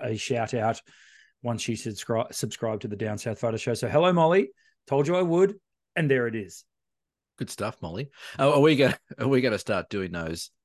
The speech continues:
Speaker 2: I was gonna say OnlyFans. It's not OnlyFans. You know when they do
Speaker 1: <laughs> No
Speaker 2: when
Speaker 1: one
Speaker 2: they
Speaker 1: wants to
Speaker 2: do
Speaker 1: see your OnlyFans channel, my friend. <laughs>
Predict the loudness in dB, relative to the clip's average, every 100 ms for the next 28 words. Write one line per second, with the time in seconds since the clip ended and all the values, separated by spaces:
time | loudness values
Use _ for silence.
0 | _ _ _ -12 -8 -6 -4 -2 -2 -2
1 | -4 -6 -8 -10 -8 -4 -2 -2 -6 -6
2 | -6 -4 -2 2 4 4 2 2 0 0
3 | 0 -2 -2 -12 -8 0 6 8 8 8
4 | 6 4 4 4 4 4 6 6 6 4
5 | 2 -2 -2 -2 -2 0 -2 -4 -4 -2
6 | -2 -4 -8 -8